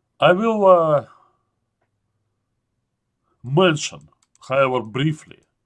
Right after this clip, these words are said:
because I don't wanna get into this. It, uh, it's gonna take, it's gonna take us too much time.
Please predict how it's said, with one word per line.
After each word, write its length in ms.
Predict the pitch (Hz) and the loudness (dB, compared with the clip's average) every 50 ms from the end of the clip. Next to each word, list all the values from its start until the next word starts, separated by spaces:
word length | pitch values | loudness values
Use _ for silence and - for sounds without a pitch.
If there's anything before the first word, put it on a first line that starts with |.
| _ - | _ -20
because 340 | - - - 131 - - | -20 -16 -16 -14 -12 -10
I 60 | 139 143 | -8 -8
don't 180 | 160 156 135 | -6 -6 -6
wanna 220 | 117 117 104 101 107 | -8 -8 -10 -12 -14
get 260 | 98 113 123 120 - | -14 -12 -12 -12 -14
into 280 | 107 101 92 - 104 | -16 -20 -18 -20 -18
this. 280 | 90 98 92 92 - - | -16 -16 -16 -16 -18 -20
It, 140 | 92 85 - | -20 -20 -18
uh, 240 | 98 95 92 101 123 | -16 -16 -16 -16 -16
it's 160 | 123 - - | -18 -16 -16
gonna 240 | 135 120 107 104 - | -16 -16 -16 -18 -20
take, 240 | - 117 104 98 - _ _ _ _ _ _ _ _ _ _ _ _ _ _ _ _ - | -20 -18 -18 -20 -20 _ _ _ _ _ _ _ _ _ _ _ _ _ _ _ _ -20
it's 120 | 107 101 | -20 -16
gonna 280 | 110 131 135 127 120 123 | -12 -10 -10 -10 -10 -10
take 200 | - 117 104 - | -10 -12 -12 -12
us 140 | 101 104 - | -16 -20 -20
too 160 | - - 117 | -18 -18 -16
much 340 | 110 104 101 98 - - - | -14 -14 -14 -14 -14 -16 -14
time. 240 | 117 98 82 78 | -14 -14 -14 -16